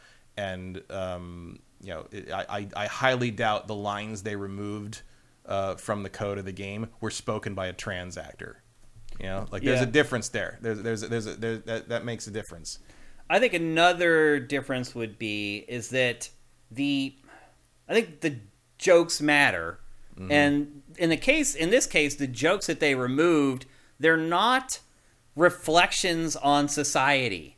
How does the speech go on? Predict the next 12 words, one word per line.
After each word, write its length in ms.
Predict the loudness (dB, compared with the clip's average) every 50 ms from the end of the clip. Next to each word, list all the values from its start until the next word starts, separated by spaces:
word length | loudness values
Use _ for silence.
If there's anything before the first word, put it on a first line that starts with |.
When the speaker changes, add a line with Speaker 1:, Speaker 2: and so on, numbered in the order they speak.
| _ _
Speaker 2:
They're 160 | 4 6 6
Speaker 1:
No. 60 | 6 6
Speaker 2:
not 260 | 4 4 4 2 0 -4 -12 _
satire. 720 | -4 4 4 6 6 4 4 2 2 2 2 0 0 -4 -8 -6
Speaker 1:
Yeah, 160 | -4 -4 0
they're 140 | 2 2 2
at 80 | 2
the 100 | 2 0
expense 340 | 0 0 -2 -4 -4 -2 -2
of 80 | -2 -2
an 80 | -2
individual. 640 | -4 -4 -6 -8 -8 -10 -10 -10 -12 -12 -12 -14 -14